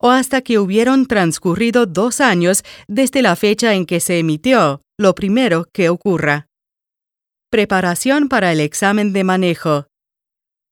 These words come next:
Programa tu prueba de conocimientos para obtener el permiso de aprendiz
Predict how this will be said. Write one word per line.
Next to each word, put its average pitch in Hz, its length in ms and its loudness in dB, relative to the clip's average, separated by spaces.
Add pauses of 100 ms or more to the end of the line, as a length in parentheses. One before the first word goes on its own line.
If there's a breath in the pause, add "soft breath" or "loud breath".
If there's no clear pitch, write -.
Programa 285 520 2
tu 233 160 -4
prueba 233 420 0
de 190 140 -2
conocimientos 180 880 -2
para 170 220 0
obtener 185 420 -2
el 190 180 0
permiso 190 480 -2
de 214 120 0
aprendiz 170 580 -2